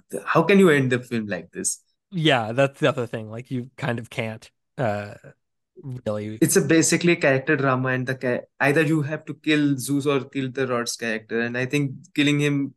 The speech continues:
Speaker 1: kind of miss the point of the film.
Speaker 2: Yeah, like, that, that's even a thing that, uh, uh, is, uh, Raymond Saint Jacques is, like, the, the lead bad guy, not the lead bad
Speaker 1: Yeah.
Speaker 2: guy, 'cause that's Brock Peters, but, like, of this sort of, like,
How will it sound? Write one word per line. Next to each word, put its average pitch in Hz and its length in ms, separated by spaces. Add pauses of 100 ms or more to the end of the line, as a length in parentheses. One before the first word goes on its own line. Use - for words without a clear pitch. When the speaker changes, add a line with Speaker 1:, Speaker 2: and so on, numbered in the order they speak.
Speaker 1:
kind 135 240
of 127 240 (380)
miss 135 540
the 131 120
point 113 300
of 104 100
the 101 80
film. 90 320 (300)
Speaker 2:
Yeah, 226 220
like, 156 320
that, 170 280
that's 156 300
even 147 400
a 139 120
thing 151 400
that, 123 140
uh, 127 180
uh, 127 300
is, 123 160
uh, 127 180
Raymond 127 400 (140)
Saint 131 260
Jacques 127 360
is, 113 120
like, 117 140
the, 117 300
the 131 160
lead 120 580 (680)
bad 113 360
guy, 113 280
not 202 260
the 175 80
lead 156 240
bad 113 220
Speaker 1:
Yeah. 107 40
Speaker 2:
guy, 117 200
'cause 123 160
that's 113 260
Brock 104 280
Peters, 131 380
but, 147 120
like, 156 160
of 160 320
this 165 160
sort 165 180
of, 147 60
like, 135 240